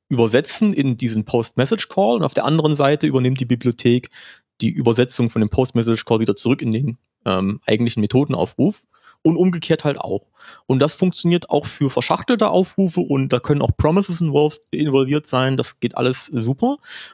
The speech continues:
Und das Coole daran ist jetzt, dass wenn, ähm, der Client, also es gibt eigentlich zwei coole Sachen. Einerseits auf Client-Seite, also im iframe, wenn der Client versucht, eine Methode aufzurufen, die es nicht gibt,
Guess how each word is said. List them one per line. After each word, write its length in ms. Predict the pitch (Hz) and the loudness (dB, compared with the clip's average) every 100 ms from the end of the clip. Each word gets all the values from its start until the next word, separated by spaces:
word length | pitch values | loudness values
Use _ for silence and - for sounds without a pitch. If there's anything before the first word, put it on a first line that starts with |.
| _ | _
Und 260 | - 143 151 | 0 2 0
das 220 | 143 131 | -2 -2
Coole 260 | - 277 277 | 0 2 2
daran 280 | 113 113 123 | 2 0 -2
ist 160 | 131 | -2
jetzt, 260 | 190 - - | -2 -2 -4
dass 240 | 135 - | -4 -4
wenn, 380 | 135 131 131 131 _ _ _ _ | -2 -2 -2 -6 _ _ _ _
ähm, 300 | 131 123 120 | 0 0 0
der 100 | 120 | -2
Client, 680 | 113 - 220 160 190 285 - _ _ _ _ _ _ _ - | -2 0 2 2 2 -2 -10 _ _ _ _ _ _ _ -6
also 120 | 117 | -4
es 40 | |
gibt 140 | 143 151 | -2 0
eigentlich 200 | 127 - | -2 -2
zwei 220 | - 160 | -2 -2
coole 240 | - 110 | 0 -2
Sachen. 240 | 98 92 98 | -2 -6 -4
Einerseits 460 | 151 208 180 170 | 0 2 0 -2
auf 120 | 131 | -8
Client-Seite, 520 | - 120 175 220 233 156 | -2 0 0 0 0 0
also 180 | 123 | -2
im 160 | 117 160 | -2 -2
iframe, 540 | 160 190 - 226 269 - - - _ | 0 -2 0 0 0 -6 -18 -20 _
wenn 140 | 131 | 0
der 100 | 135 | 0
Client 480 | 135 180 254 240 240 | 0 0 2 2 0
versucht, 680 | - 131 139 247 240 - - - - - | 0 0 2 2 0 -8 -14 -20 -14 -2
eine 80 | |
Methode 380 | 135 131 208 226 | 0 2 2 2
aufzurufen, 600 | - 165 - 156 165 147 | 2 0 -2 -2 -2 -2
die 100 | 127 | -2
es 120 | 135 | -2
nicht 240 | 123 110 - | -2 -4 0
gibt, 400 | 269 - - | 0 0 -8